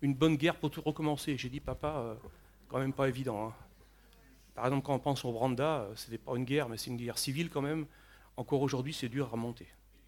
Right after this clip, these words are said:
Il y avait un gars, par exemple, un autre juge qui s'appelait Ehud.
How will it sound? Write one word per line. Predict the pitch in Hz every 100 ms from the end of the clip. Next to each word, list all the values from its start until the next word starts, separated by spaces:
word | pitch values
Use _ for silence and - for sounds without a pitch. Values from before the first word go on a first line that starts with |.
| - - - - - - - - - - - -
Il |
y |
avait | 175 220
un | 214
gars, | 196 214
par | 208 156
exemple, | 170 175
un |
autre | 175 143
juge | 185 -
qui |
s'appelait | 143 143 156
Ehud. | 220 240 277 233